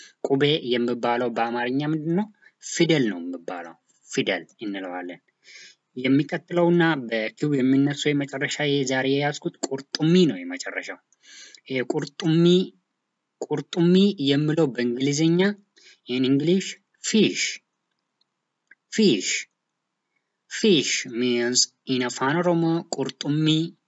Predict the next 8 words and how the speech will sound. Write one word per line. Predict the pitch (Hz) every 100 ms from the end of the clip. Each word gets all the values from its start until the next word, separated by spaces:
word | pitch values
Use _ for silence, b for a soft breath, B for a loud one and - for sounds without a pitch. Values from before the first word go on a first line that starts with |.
| _ _ _ _ _ _ _ -
ቁርጡሚ | 127 123 - 135 147 151 165 - _ _ _ _ _
in | 139 127
Amharic | 120 107 - 135 143 151 - - _ b b b _ -
አሳ | 117 143 139 160
ነው | 143 98
የሚባለው። | 92 92 87 87 85 _ _ _ _ -
አሳ፣ | 113 131 151 156 147 - _ _ _ _ _ _ _ _ _ -
አሳ፣ | 117 135